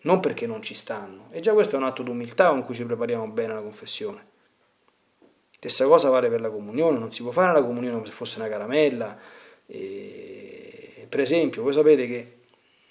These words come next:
l'attuale disciplina della Chiesa non soltanto consente la comunione quotidiana, ma addirittura consente anche,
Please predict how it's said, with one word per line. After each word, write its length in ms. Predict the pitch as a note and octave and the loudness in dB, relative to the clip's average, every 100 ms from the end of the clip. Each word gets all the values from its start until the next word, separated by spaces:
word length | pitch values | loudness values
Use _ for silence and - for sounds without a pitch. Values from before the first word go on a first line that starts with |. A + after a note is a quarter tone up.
| - | -18
l'attuale 320 | G#2 - E3 D#3 | -4 8 10 12
disciplina 380 | C3+ B2+ D3 D3 | 8 2 2 4
della 220 | B2 A#2 | 4 2
Chiesa 300 | - C3 G#2+ | 0 -2 -2
non 100 | G#2+ | -8
soltanto 400 | - - F3+ D#3 | -2 0 4 4
consente 420 | B2 A#2+ B2 A#2 | 2 -2 -4 -2
la 100 | A2+ | -2
comunione 420 | A2 A2+ A#2+ A#2 | -2 -4 -6 -6
quotidiana, 420 | G#2+ A2 A2 A#2 | -6 -8 -4 -4
ma 100 | A2+ | -4
addirittura 420 | B2 D#3+ D#3+ G#3+ D3 | -4 -4 6 8 8
consente 480 | B2 - D3+ D#3 | 4 0 0 6
anche, 600 | D#3+ C3 G#2 - C3 C#3 | 6 6 -4 -4 0 0